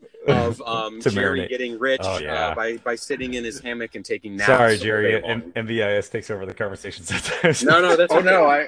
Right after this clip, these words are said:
Speaker 3: I, uh, I,
Speaker 1: Well,
Speaker 3: I extended it. I, I went there. I went
Speaker 2: You
Speaker 3: back
Speaker 2: went
Speaker 3: there.
Speaker 2: there.
Speaker 3: You
Speaker 2: You
Speaker 3: gave
Speaker 2: went,
Speaker 3: me,
Speaker 2: you
Speaker 3: you
Speaker 2: went
Speaker 3: gave
Speaker 2: there.
Speaker 3: me a perfect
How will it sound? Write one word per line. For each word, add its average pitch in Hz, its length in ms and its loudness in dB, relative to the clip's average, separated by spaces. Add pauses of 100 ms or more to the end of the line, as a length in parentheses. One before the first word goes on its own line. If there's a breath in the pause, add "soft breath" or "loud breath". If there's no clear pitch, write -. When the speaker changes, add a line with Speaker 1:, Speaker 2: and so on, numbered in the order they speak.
Speaker 3:
I, 139 240 -2
uh, 135 300 -6 (180)
I, 127 80 -4
Speaker 1:
Well, 160 300 -2
Speaker 3:
I 127 140 -2
extended 131 540 -6
it. 101 140 -6
I, 104 220 -6
I 120 80 -6
went 117 300 -10
there. 101 200 -4
I 113 40 -4
went 139 180 0
Speaker 2:
You 120 60 2
Speaker 3:
back 127 120 6
Speaker 2:
went 131 120 6
Speaker 3:
there. 117 160 4
Speaker 2:
there. 117 120 -2
Speaker 3:
You 135 120 -4
Speaker 2:
You - 40 -6
Speaker 3:
gave 147 200 2
Speaker 2:
went, 143 40 -8
Speaker 3:
me, 147 80 -4
Speaker 2:
you 135 60 -2
Speaker 3:
you 120 80 -6
Speaker 2:
went 139 120 -2
Speaker 3:
gave 151 180 2
Speaker 2:
there. 135 60 -10
Speaker 3:
me 131 200 -8
a 120 220 2
perfect 135 440 -8